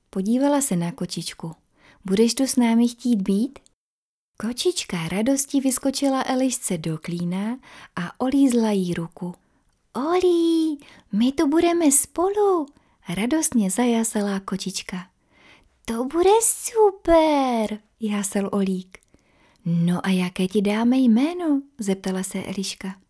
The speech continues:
Vzala kočičku do rukou a natáhla ruce. Dívala se na ní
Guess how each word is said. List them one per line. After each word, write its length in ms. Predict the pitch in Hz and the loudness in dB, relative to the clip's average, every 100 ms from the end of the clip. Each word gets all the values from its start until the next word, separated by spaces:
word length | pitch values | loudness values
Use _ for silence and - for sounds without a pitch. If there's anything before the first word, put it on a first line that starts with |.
| _ _ - - - | _ _ -20 -18 -8
Vzala 360 | 151 165 190 | -6 -4 -4
kočičku 520 | 220 262 277 277 - | -2 -2 0 -4 -4
do 160 | 175 165 | -4 -2
rukou 600 | 160 151 - 160 175 240 - | -6 -8 -8 -6 -6 -6 -6
a 140 | 165 | -8
natáhla 720 | 156 202 254 294 285 262 247 | -6 -4 -2 -2 -2 -2 -2
ruce. 320 | 208 165 - 160 - _ _ _ - - _ | -4 -6 -10 -12 -16 _ _ _ -20 -20 _
Dívala 540 | 175 156 185 240 285 311 | -12 -4 -2 -2 -2 -2
se 260 | - 180 | -4 -4
na 180 | 151 156 | -6 -4
ní 280 | 196 247 277 | 0 4 2